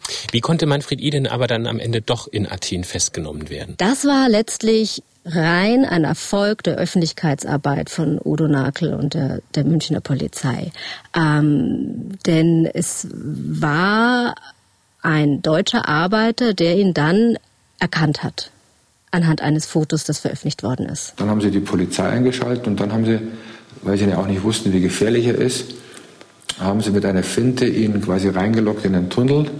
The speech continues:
Speaker 3: haben den Tunnel leer gemacht und dann zugegriffen. Und er war völlig überrascht und damit war die,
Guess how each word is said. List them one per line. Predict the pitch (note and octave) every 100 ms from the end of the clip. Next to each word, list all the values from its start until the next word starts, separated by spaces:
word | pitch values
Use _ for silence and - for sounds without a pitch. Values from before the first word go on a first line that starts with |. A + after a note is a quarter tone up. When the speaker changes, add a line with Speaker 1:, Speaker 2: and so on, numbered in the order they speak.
| -
Speaker 3:
haben | F#2+
den | G2 F#2
Tunnel | G2+ F#2+
leer | F#2 G#2
gemacht | A#2+ B2 A#2 A#2
und | G2+
dann | G#2+ G2+
zugegriffen. | - G2 F2+ - D#2+ - - - - - - - - -
Und | G2
er | G2
war |
völlig | F#2+ G2+ F#2+
überrascht | F2+ F2 A#2+ - A2
und | G2+
damit | G2+ A2 A2
war | G#2
die, | G#2+ G#2+